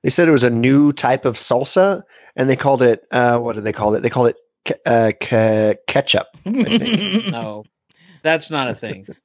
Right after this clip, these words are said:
Speaker 3: I'm, uh, <laughs>
Speaker 2: Are you
Speaker 3: I,
Speaker 2: sure you're
Speaker 3: I
Speaker 2: not talking
Speaker 3: claim
Speaker 2: about fry
Speaker 3: nothing.
Speaker 2: sauce? <laughs>
Speaker 1: <laughs> Oh, gosh.
Speaker 2: Fry
Speaker 1: Don't
Speaker 2: sauce.
Speaker 1: put the,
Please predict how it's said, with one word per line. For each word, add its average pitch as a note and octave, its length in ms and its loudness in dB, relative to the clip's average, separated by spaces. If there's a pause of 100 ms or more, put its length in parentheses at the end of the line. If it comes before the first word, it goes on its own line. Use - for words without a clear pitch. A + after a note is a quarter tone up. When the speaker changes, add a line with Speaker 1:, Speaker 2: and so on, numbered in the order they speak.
Speaker 3:
I'm, D3+ 360 2
uh, B2 60 -8
<laughs> A#2+ 400 -4 (1120)
Speaker 2:
Are - 80 -2
you A3 60 0
Speaker 3:
I, E4+ 40 0
Speaker 2:
sure D#4+ 100 2
you're E4 80 4
Speaker 3:
I E4 40 4
Speaker 2:
not D#4 100 2
talking C#4 180 2
Speaker 3:
claim A#3+ 140 2
Speaker 2:
about E3+ 120 2
fry F#3 120 4
Speaker 3:
nothing. D#3+ 120 0
Speaker 2:
sauce? F#3 420 0 (520)
<laughs> - 0 -
Speaker 1:
<laughs> - 2250 0
Oh, G3 100 2
gosh. C#3+ 800 -6 (720)
Speaker 2:
Fry A3+ 380 0
Speaker 1:
Don't G#3 140 0
Speaker 2:
sauce. F#3+ 180 0
Speaker 1:
put - 120 -8
the, F3+ 240 0